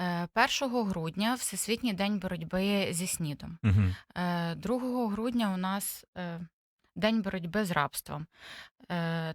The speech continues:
Speaker 1: третього грудня День людей з обмеженими фізичними можливостями. П'ятого грудня у нас День волонтера. Шостого День, е, пам'яті, е, студенток, розстріляних у Монреалі. Це також така історія, яка, власне,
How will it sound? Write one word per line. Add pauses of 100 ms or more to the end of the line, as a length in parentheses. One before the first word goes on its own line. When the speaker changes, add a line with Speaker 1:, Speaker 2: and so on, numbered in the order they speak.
(100)
Speaker 1:
третього
грудня
День (120)
людей
з
обмеженими
фізичними
можливостями. (460)
П'ятого
грудня
у
нас
День
волонтера. (340)
Шостого
День, (160)
е,
пам'яті, (1120)
е,
студенток,
розстріляних
у
Монреалі.
Це
також
така
історія,
яка,
власне,